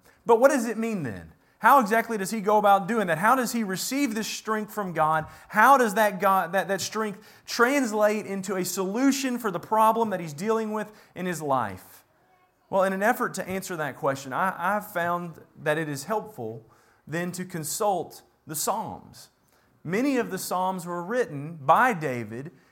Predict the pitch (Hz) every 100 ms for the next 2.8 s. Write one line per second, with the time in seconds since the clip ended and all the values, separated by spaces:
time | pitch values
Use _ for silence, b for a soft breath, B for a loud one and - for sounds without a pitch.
0 | b - 196 233 226 208 226 254 226 214
1 | 226 220 - - 214 220 226 220 170 185
2 | 190 190 - 233 262 226 101 -